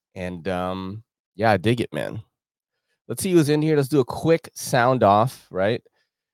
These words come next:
We got Steve Burrow, who says "true" at the very beginning, yeah. Seven thirty-five A M. <laughs> And, uh, we have the tardiness monitor, the hall monitor, Ian Coates here,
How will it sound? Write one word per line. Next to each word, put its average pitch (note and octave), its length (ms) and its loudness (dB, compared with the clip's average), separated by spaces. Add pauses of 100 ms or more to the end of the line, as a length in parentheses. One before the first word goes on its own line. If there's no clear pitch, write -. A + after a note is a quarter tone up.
(140)
We B2 60 -2
got D3 160 2
Steve C#3 460 -2
Burrow, G#2+ 680 2 (760)
who B2 140 -6
says A2+ 360 -2
"true" G3 840 2 (160)
at - 100 -6
the B2 100 -2
very A2 480 2
beginning, F#2 500 -8
yeah. D2 260 -8 (240)
Seven G#2+ 340 -2
thirty-five F2 540 -4
A D2+ 60 -6
M. D#2 300 -6 (1400)
<laughs> - 40 -8 (1160)
And, A2+ 200 -2
uh, A2+ 100 2
we A#2+ 120 -2
have C3+ 120 2
the G#2+ 80 -6
tardiness C3+ 640 0
monitor, B2 340 -2
the B2+ 140 -2
hall G#2+ 240 0
monitor, G2+ 360 0
Ian G2 300 -4
Coates - 560 -6
here, C3 420 -6